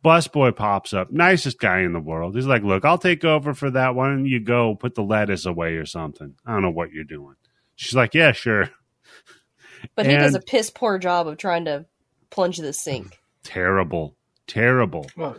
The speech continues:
Speaker 3: it's the fucking spoiler. The blob is down there. So what the
Speaker 2: No,
Speaker 3: hell are you
Speaker 2: he's,
Speaker 3: gonna
Speaker 2: no,
Speaker 3: do?
Speaker 2: the movements he's making.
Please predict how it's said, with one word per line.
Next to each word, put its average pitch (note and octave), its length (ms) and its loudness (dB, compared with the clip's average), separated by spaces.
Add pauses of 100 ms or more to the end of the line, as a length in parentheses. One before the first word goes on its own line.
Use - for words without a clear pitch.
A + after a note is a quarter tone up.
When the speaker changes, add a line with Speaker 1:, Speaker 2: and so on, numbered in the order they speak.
Speaker 3:
it's - 240 -12
the - 160 -12
fucking E3 440 -8
spoiler. D#3+ 520 -2
The C3+ 180 -6
blob D#3 440 0
is B2+ 100 0
down G#2 380 -6
there. - 140 -20
So A2 280 -6
what - 160 -10
the D4 60 -4
Speaker 2:
No, D#4+ 100 6
Speaker 3:
hell F3+ 120 8
are D3 60 2
you D3+ 80 2
Speaker 2:
he's, D#4+ 120 4
Speaker 3:
gonna - 140 6
Speaker 2:
no, D#4+ 160 10
Speaker 3:
do? - 60 4
Speaker 2:
the G#3 60 4
movements D4+ 520 0
he's G3 240 -6
making. E3 480 -4